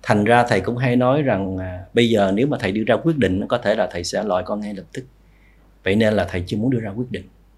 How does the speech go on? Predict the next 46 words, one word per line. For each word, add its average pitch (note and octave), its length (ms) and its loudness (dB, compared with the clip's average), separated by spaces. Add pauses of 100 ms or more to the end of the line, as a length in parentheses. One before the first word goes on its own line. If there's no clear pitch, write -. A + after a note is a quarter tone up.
(100)
mà F#2+ 140 -4
thầy F#2+ 120 -2
cần F2+ 300 -2
một F2 120 -8
ít - 140 -10
thời F2 160 -14
gian F#2 260 -4 (560)
để, G#2 360 -2
à, G#2+ 180 -2 (100)
thầy F#2 140 -4
thiền F2+ 200 -4
tập F2 200 -4
trở A2 100 -4
lại, F#2 520 -6 (400)
thầy F#2+ 100 -10
đi G#2 100 -2
ngồi F#2+ 280 -2
thiền, F#2+ 460 -2 (340)
thầy F#2 100 -8
đi A2 180 -6
thiền E2+ 220 -8
hành, F2+ 400 -4 (180)
thầy F#2 100 -6
uống A#2+ 260 0
trà, F#2 460 2 (340)
thầy G2 100 -4
làm F#2 260 0
mới C3+ 260 6
lại A2 120 2
năng A2+ 160 0
lượng F#2 200 0
của A#2+ 80 -4
mình. G2+ 180 -4 (680)
Nếu C3 200 6
như D3 220 6
trong C3+ 180 6
ba C3+ 260 6
ngày G#2+ 240 4
nữa G2+ 300 2 (240)
hoặc G2 160 0
là G2 120 2
một F#2+ 280 0
tuần G#2 160 4
lễ G2 160 2
nữa A2 200 0
mà A#2+ 140 0